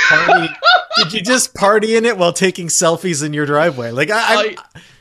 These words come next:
Speaker 1: it feels
Speaker 2: I
Speaker 1: like there's
Speaker 2: did.
Speaker 1: a
Speaker 2: Of
Speaker 1: lot
Speaker 2: course
Speaker 1: to
Speaker 2: I
Speaker 1: do
Speaker 2: did.
Speaker 1: that doesn't involve actually driving.
Speaker 2: Of course, I did drive the car. It's very, um, responsive. It's a gr-, it's a, it feels like a solid B M W on the road. It doesn't feel like the old school, you know, sort of, um,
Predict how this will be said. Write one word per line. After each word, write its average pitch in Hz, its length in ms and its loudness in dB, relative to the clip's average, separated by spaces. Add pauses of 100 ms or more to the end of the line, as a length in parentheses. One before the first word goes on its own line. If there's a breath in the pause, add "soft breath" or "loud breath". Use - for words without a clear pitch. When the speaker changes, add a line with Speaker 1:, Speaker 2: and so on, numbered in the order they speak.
(200 loud breath)
Speaker 1:
it 208 100 2
feels 311 300 0
Speaker 2:
I 311 40 0
Speaker 1:
like 233 100 -4
there's 247 160 4
Speaker 2:
did. 233 60 -2
Speaker 1:
a - 20 -4
Speaker 2:
Of 220 60 0
Speaker 1:
lot 226 120 4
Speaker 2:
course - 140 -4
Speaker 1:
to - 80 -2
Speaker 2:
I 123 60 2
Speaker 1:
do 226 240 -2
Speaker 2:
did. 196 120 -6
Speaker 1:
that 175 160 -4
doesn't 185 260 -2
involve 160 380 0
actually 147 520 -2
driving. 113 500 -10 (720)
Speaker 2:
Of 156 120 -6
course, 185 260 2
I 185 120 0
did 208 180 -4
drive 185 240 2
the 170 80 -6
car. 160 340 2
It's 160 200 -6
very, 175 500 -2
um, 143 400 -2
responsive. 143 540 -2
It's 117 100 -8
a 131 60 -6
gr-, 120 160 -6
it's 131 160 -4
a, 135 120 -4
it 127 140 -2
feels 208 200 6
like 156 100 -8
a 143 40 0
solid 131 320 2
B 117 120 -2
M 110 100 -2
W 107 420 0
on 98 140 -2
the 95 80 -4
road. 135 460 2 (160 soft breath)
It 127 100 -2
doesn't 196 280 -2
feel 185 180 0
like 147 160 2
the 139 100 -2
old 123 220 -2
school, 120 340 -2
you 113 80 -2
know, 113 140 0
sort 110 240 -2
of, 104 360 0
um, 95 600 2